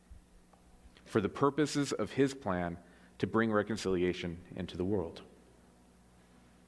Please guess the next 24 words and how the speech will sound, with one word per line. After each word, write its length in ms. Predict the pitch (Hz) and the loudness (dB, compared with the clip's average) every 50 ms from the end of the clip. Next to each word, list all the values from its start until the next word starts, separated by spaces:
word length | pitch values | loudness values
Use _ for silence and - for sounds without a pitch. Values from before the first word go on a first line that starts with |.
| - - - - - - _ - - - - - - - - - - - - - - - - - | -20 -20 -20 -20 -20 -20 _ -20 -20 -20 -20 -20 -20 -20 -20 -20 -20 -20 -20 -20 -20 -20 -16 -10
Soon, 500 | - - - 151 139 104 92 107 135 - - - - - - - - - _ - - - - _ - - | -2 2 4 4 4 4 2 -2 -4 -8 -14 -18 -20 -20 -20 -20 -20 -20 _ -20 -20 -20 -20 _ -12 -4
very 380 | 90 90 120 135 156 147 123 110 | 2 4 6 6 6 6 2 0
soon, 420 | - - 95 90 90 92 95 107 | 0 -2 -2 -2 -2 -4 -4 -6
along 320 | - - 104 107 107 107 104 | -4 -2 0 2 2 2 2
the 80 | 104 | 0
timeline 600 | 104 - - 131 131 123 104 90 87 85 85 90 92 - - - - - _ _ _ _ | 0 0 0 0 0 0 -2 -2 -2 -4 -4 -6 -8 -12 -18 -20 -20 -20 _ _ _ _
of, 200 | - 104 104 - - | 0 0 0 0 0
of 200 | - 107 92 87 | 0 -2 0 2
this 160 | 104 101 - | 0 0 0
plan, 460 | - - - 95 90 90 92 101 104 - - - - - - - - - | -2 -4 -2 0 0 0 0 -2 -4 -8 -10 -10 -10 -10 -10 -10 -6 0
they 180 | 95 110 127 | 4 4 4
would 120 | 143 151 139 | 4 4 2
have 180 | 139 135 127 | 2 0 0
an 80 | 131 123 | 0 0
opportunity 600 | 120 127 - 127 - - 120 101 101 95 107 107 | -2 -2 -2 -6 -8 -6 -6 -4 -4 -2 -4 -4
to 120 | 90 - - | -6 -6 -6
be 100 | 113 101 | -4 -2
united, 600 | 98 101 98 107 117 120 113 98 - - - - | -2 0 0 2 2 0 0 -2 -6 -10 -10 -8
to 140 | - 127 | -8 -8
be 160 | 107 - 120 127 | -4 -2 -2 -2
united 640 | 131 135 131 110 110 110 110 113 107 95 95 92 | -2 -2 -2 0 2 2 2 2 2 2 0 0
with 160 | 95 104 98 - | 0 -2 -2 0
the 80 | 113 | -2
Gentiles, 760 | 90 104 113 123 127 - - 87 87 82 87 95 101 - - | -2 0 0 0 0 -2 -2 -2 -2 -2 -4 -6 -8 -10 -14